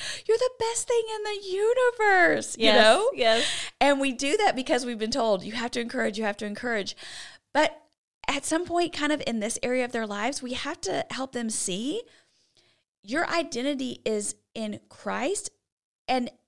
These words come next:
Speaker 1: that is important because you may not be the best in every area of your life, right?
Speaker 2: Yes, and so many times the things that we did when we were tweens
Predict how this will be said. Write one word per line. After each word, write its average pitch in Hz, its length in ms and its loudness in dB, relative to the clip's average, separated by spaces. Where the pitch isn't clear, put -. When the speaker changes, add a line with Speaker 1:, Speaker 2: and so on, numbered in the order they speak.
Speaker 1:
that 233 360 0
is 226 160 0
important 240 640 -4
because 240 340 -4
you 233 200 -4
may 311 220 0
not 240 380 -6
be 247 160 -2
the 220 180 -6
best - 640 -4
in 220 220 -2
every 226 360 0
area 214 380 -2
of 190 140 -4
your 185 200 -4
life, 180 540 -6
right? 247 380 -4
Speaker 2:
Yes, 180 360 -2
and 214 180 -6
so 220 200 0
many 247 200 0
times 214 380 -2
the 202 100 -6
things 190 320 -4
that 208 140 -6
we 190 120 -4
did 185 360 -2
when 190 160 -4
we 180 80 -6
were 175 160 -6
tweens 175 440 -4